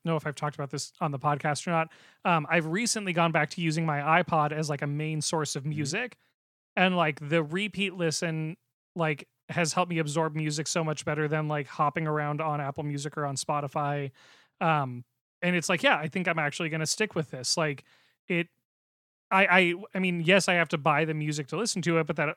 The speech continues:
Speaker 1: I also have a library where I can check things <laughs> out and then rip the discs, um, throw it in iTunes. Like, but it's been this change of, like, oh, I'm actually, like, listening to things multiple times and absorbing it and enjoying it.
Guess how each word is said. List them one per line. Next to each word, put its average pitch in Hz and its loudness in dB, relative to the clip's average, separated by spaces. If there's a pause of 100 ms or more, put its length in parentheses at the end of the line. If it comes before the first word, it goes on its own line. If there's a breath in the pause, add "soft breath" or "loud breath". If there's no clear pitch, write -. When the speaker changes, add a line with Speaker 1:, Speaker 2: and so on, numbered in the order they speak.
Speaker 1:
I 170 4
also 160 4
have 160 2
a 175 -2
library 175 0
where 143 -4
I 147 -4
can 147 -8
check 160 -8
things 165 0
<laughs> 165 2
out 165 6
and - -6
then 160 0
rip 151 -2
the - -8
discs, 160 -2 (460 loud breath)
um, 147 4 (1120)
throw 160 -2
it 156 -2
in 175 -4
iTunes. 170 -2
Like, 151 -4 (300 soft breath)
but 180 2
it's 180 0
been 208 0
this 170 0
change 233 -4
of, 165 -2
like, 160 0
oh, 254 6
I'm 180 2
actually, 180 0
like, 165 0
listening 160 -4
to 147 -6
things 160 -6
multiple 165 -4
times 170 -2
and 151 -4
absorbing 151 -2
it 131 -10
and 147 -8
enjoying 147 -4
it. 170 -4